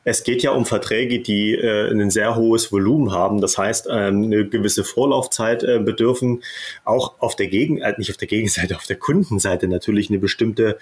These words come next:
äh, bestimmtes, ähm, einen bestimmten Aufwand erzeugen, ne? Also die Freigabestrukturen von den Finanzierungssummen, von denen wir hier sprechen, die, die laufen dann zwischen ein Jahr und fünf Jahren ab, ne?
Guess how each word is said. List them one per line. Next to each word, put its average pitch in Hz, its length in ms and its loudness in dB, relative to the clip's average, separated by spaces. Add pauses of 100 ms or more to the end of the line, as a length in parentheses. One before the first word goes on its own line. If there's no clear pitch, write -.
(340)
äh, 110 100 -2
bestimmtes, 110 800 0
ähm, 101 400 0
einen 101 120 -4
bestimmten 107 300 -2
Aufwand 90 480 0
erzeugen, 85 420 -2
ne? 110 160 0
Also 98 180 0
die 95 140 2
Freigabestrukturen 117 1040 0
von 107 180 -2
den 104 120 0
Finanzierungssummen, 117 760 0
von 107 160 0
denen 101 160 2
wir 113 80 2
hier 113 120 2
sprechen, 110 400 -6
die, 101 160 0 (240)
die 107 80 -2
laufen 98 360 2
dann 104 280 0 (420)
zwischen 107 360 -2
ein 120 320 0
Jahr 117 340 0
und 107 120 0
fünf 147 360 0
Jahren 95 320 0
ab, - 220 -6
ne? 117 200 -2